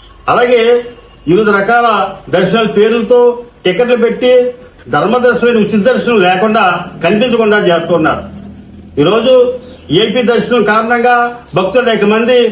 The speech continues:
ఇబ్బంది పడుతున్నారు. కనుక ఇటువంటి తొలగాలని చెప్పేసి ఈ రాష్ట్ర ముఖ్యమంత్రి గారైనటువంటి చంద్రబాబు నాయుడు గారికి రాష్ట్ర హిందూ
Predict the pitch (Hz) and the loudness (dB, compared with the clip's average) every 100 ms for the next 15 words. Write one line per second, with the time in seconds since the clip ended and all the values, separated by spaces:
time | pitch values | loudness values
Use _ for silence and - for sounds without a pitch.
0 | - - - - 175 202 240 208 208 220 | -4 -18 -16 -4 0 0 0 0 0 0
1 | 202 170 - - - - - - 190 214 | 0 -2 -4 -12 -20 -20 -10 -2 0 0
2 | 233 220 202 - - _ _ 143 151 226 | 0 0 -4 -8 -20 _ _ -4 0 2
3 | 233 226 180 196 226 240 233 220 240 233 | 2 0 0 0 2 0 0 -2 0 -2
4 | 240 240 220 - - - _ - 147 180 | 0 -2 -2 -8 -20 -20 _ -4 -2 0
5 | 208 226 208 - 233 233 233 233 226 202 | 0 0 0 0 0 2 2 2 0 0
6 | 190 190 220 220 220 202 220 220 180 175 | -2 0 2 0 0 0 0 2 2 -2
7 | - - - - - 160 202 226 226 208 | -12 -18 -16 -14 -4 -2 0 0 2 2
8 | 202 | 2